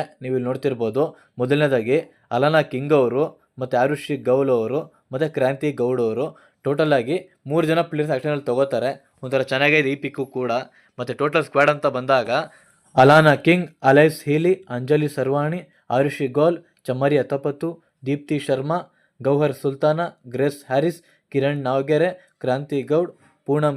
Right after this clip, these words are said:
ಕೆಮ್ನಾರ್, ರಾಜೇಶ್ವರಿ ಗಾಯಕ್ವಾಡ್, ಸೈಮಾ ಥಾಕೂರ್, ಶ್ವೇತಾ ಶೆರಾವತ್, ಸೋಫಿ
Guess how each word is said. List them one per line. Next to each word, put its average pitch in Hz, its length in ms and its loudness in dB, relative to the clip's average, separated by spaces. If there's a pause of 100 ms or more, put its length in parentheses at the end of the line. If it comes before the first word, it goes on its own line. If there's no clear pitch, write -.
(120)
ಕೆಮ್ನಾರ್, 147 380 -4 (320)
ರಾಜೇಶ್ವರಿ 139 540 0
ಗಾಯಕ್ವಾಡ್, 151 480 0 (380)
ಸೈಮಾ 139 280 -2 (140)
ಥಾಕೂರ್, 139 380 -2 (200)
ಶ್ವೇತಾ 143 440 -2
ಶೆರಾವತ್, 147 500 0 (340)
ಸೋಫಿ 147 260 -4